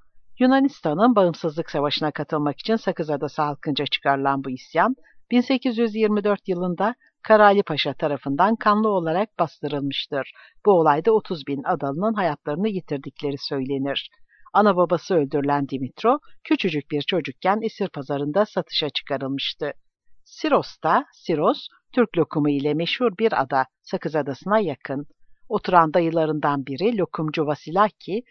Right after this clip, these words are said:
Sakız Adası'na gelmiş ve bir kese dolusu kuruş vererek onu satın almıştı. Hiç evlenmemiş olan Vasilaki, Dimitro'ya kendi çocuğu gibi bakmış ve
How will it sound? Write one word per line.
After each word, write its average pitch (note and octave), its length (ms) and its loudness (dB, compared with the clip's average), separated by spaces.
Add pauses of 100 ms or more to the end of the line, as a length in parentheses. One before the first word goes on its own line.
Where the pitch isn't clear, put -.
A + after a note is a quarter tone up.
(140)
Sakız B3 380 0
Adası'na C#3+ 400 -4
gelmiş E3 480 0
ve D3 200 -2
bir B3 140 0
kese D3 420 -6
dolusu D#3 400 -2 (260)
kuruş F3+ 340 -2
vererek F#3+ 460 2
onu A3 260 4
satın D#3 340 -6
almıştı. C3+ 640 -4 (520)
Hiç E4 160 0
evlenmemiş G3+ 680 4
olan C#3+ 300 -2
Vasilaki, C3+ 680 -4
Dimitro'ya E3+ 520 -2
kendi G#3 340 0
çocuğu D#3 360 -4
gibi C3 340 -10
bakmış C3 460 -4
ve G3 120 -4